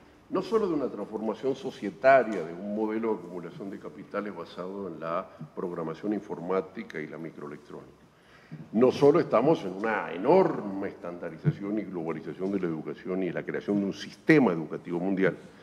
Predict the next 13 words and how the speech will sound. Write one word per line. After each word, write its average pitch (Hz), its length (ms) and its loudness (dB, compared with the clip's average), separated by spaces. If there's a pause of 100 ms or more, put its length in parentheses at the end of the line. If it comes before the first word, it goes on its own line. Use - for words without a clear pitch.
(320)
sino 170 280 6
que 156 80 0
en 147 60 2
América 165 380 -2
Latina 147 300 -4 (200)
esto 202 280 -10
también 131 300 -4
nos 135 120 -4
marca 120 280 0
una 107 180 -2
gran 104 220 -2
reforma 87 440 -6
universitaria. - 640 -14